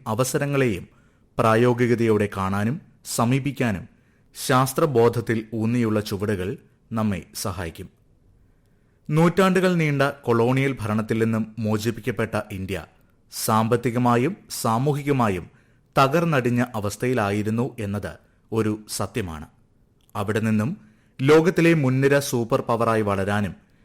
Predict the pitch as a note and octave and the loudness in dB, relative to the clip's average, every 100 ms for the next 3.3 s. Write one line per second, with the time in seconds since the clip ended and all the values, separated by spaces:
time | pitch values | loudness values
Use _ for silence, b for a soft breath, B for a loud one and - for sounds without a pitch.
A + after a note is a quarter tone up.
0 | b b A#2 A#2+ B2 A#2+ A#2+ B2+ C3 A2 | b b 2 2 4 4 2 0 0 0
1 | A2 A2+ A#2 A2+ A#2+ G#2 G2 G2+ F#2 - | 0 0 -2 -2 -4 -6 -8 -6 -8 -10
2 | b b b G#2 A2 A2+ B2 A#2+ A2 A#2 | b b b 0 4 4 4 2 2 0
3 | A#2 A2 A2+ | 0 0 -2